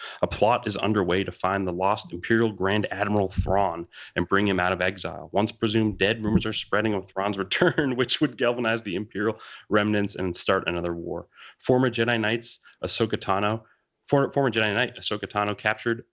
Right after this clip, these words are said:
one of Thrawn's allies and learned of a secret map, which is vital to the enemy's plan. Ahsoka now searches for the map as her prisoner, Morgan Elsbeth, is transported to the New Republic for trial." And that's,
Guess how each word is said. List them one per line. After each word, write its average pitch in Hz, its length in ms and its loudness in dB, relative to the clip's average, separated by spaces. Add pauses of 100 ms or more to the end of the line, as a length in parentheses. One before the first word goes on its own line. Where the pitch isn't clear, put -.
(140)
one 107 200 2
of 101 80 -2
Thrawn's 104 420 -2
allies 107 380 0
and 92 80 -6
learned 98 320 0
of 92 60 -6
a - 40 -2
secret 117 340 0
map, 117 340 0
which - 140 -6
is 92 120 -2
vital 98 300 0
to 104 60 -2
the 90 120 0
enemy's 92 280 2
plan. 113 460 0 (340)
Ahsoka 107 300 2
now 104 160 2
searches 104 340 -2
for - 120 -6
the 98 100 2
map 90 260 0
as 87 80 -4
her 87 60 -4
prisoner, 104 560 -2 (180)
Morgan 113 320 2
Elsbeth, 107 520 -2
is - 100 -8
transported 101 540 -2
to 98 80 -8
the 95 60 0
New 87 160 0
Republic 104 420 -2
for 117 120 0
trial." 80 540 -4 (160)
And 87 100 -4
that's, - 300 -4